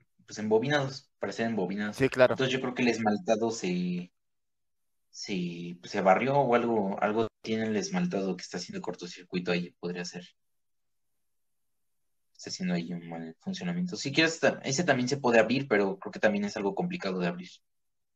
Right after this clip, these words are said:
Speaker 1: Este, cualquier motor
Speaker 2: Supongo
Speaker 1: eléctrico
Speaker 2: yo.
Speaker 1: se puede abrir.
Speaker 2: Sí, sí, sí.
Speaker 1: Sí. Pero como es, según, ese yo no lo tengo, pero según yo, como es de metal, metal, o sea, la carcasa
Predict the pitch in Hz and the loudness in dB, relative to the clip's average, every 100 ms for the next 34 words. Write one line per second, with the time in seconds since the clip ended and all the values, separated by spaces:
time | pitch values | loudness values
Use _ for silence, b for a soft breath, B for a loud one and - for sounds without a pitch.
0 | _ _ _ _ _ - - - - 139 | _ _ _ _ _ -20 -16 -2 0 4
1 | 185 185 180 175 131 110 101 104 - 107 | 6 6 8 6 6 4 4 0 2 0
2 | 95 90 - _ _ _ _ _ _ _ | 0 -4 -18 _ _ _ _ _ _ _
3 | _ _ _ _ _ - 143 127 123 123 | _ _ _ _ _ 2 2 0 -4 -6
4 | _ 143 - _ _ _ _ _ _ _ | _ -12 -12 _ _ _ _ _ _ _
5 | - - 113 113 113 - - - _ _ | -6 -4 0 0 0 -4 -8 -12 _ _
6 | - - 135 131 139 143 147 156 151 143 | -8 0 2 2 0 0 0 4 4 4
7 | 104 110 104 95 110 110 127 123 127 135 | 4 2 0 2 4 4 4 -2 -2 2
8 | 135 131 - 135 127 123 131 127 104 107 | 2 2 -2 0 0 0 -2 0 2 4
9 | 120 127 - 123 226 - _ - - 113 | 4 4 4 4 4 -2 _ -8 -2 4
10 | 107 - - - 120 135 131 123 | 4 4 2 0 -2 0 0 -2